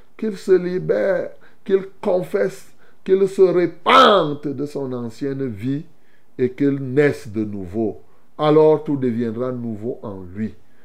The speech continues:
Père, je prie au nom de Jésus-Christ de Nazareth que maintenant, ce bien-aimé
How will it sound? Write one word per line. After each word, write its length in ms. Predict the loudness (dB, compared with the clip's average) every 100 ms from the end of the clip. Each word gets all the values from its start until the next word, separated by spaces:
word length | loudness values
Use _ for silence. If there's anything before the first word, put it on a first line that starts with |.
| -18 -2
Père, 240 | 4 6 4
je 220 | 2 0
prie 480 | 0 -2 -2 -2 -2 -14 -18 -8
au 220 | 0 0 0 0
nom 300 | 6 8 6
de 100 | 4
Jésus-Christ 520 | 6 6 0 -2 0 2
de 160 | 2
Nazareth 720 | 0 -2 0 4 6 6 0 -14 -14 -14 -10
que 100 | -4
maintenant, 840 | -4 2 2 2 -4 -2 -4 -6 -10 -18 -20 -20 -12
ce 100 | -4
bien-aimé 680 | -2 4 4 4 4 0